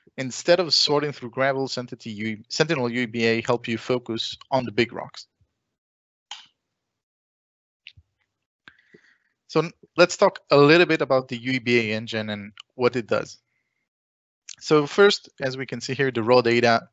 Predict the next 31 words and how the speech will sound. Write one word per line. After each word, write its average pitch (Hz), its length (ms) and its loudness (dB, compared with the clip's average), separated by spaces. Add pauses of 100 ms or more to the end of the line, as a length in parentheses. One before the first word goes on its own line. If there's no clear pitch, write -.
comes 120 320 -4
into 120 220 -8
the 107 120 -8
U 110 140 -4
E 110 40 -2
B 104 140 -2
A 101 60 -2
engine. 135 400 -4 (1000)
The 143 80 4
first 170 280 2
thing 156 260 -8 (140)
that 123 260 2
we're 120 180 0
doing 147 260 0
is 120 140 -4
performing 135 420 -4
user 135 300 0
resolution. 110 560 -4 (220)
We 127 80 4
resolve 131 480 2
different 175 400 2
user 143 220 0
identifiers 110 840 0 (540)
into 151 240 -4
one 143 320 4
user 123 240 -2
entity. 113 420 -8 (300)
We 127 100 -4
take 135 200 -2
the 123 80 -2
sid, 156 420 0